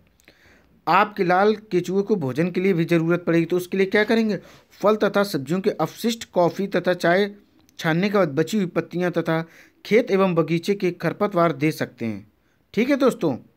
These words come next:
अब हम आपको दिखाएंगे फिर क्या होता है। इस गड्ढे में इस भोजन को लगभग दो तीन सेंटीमीटर गहराई में दबा कर रखना।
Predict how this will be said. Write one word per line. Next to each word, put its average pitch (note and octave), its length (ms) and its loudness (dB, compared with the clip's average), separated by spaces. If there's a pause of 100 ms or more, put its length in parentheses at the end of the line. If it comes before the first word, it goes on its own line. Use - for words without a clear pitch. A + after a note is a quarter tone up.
(600)
अब G3 160 4
हम F3+ 140 2
आपको F#3 260 2
दिखाएंगे F3 400 -2
फिर F#3+ 160 -4
क्या G#3+ 140 2
होता F#3+ 260 2
है। A3 140 0 (360)
इस G3+ 180 0
गड्ढे E3 400 2
में G#3+ 240 2
इस G#3 180 -6
भोजन C#3+ 360 -2
को G#3 100 0
लगभग F3 320 2
दो E3+ 260 0
तीन G3 220 -4
सेंटीमीटर F3 540 -4 (380)
गहराई D#3 340 2
में G3 160 0
दबा D#3+ 240 2
कर D#3+ 160 -2
रखना। A2+ 400 -6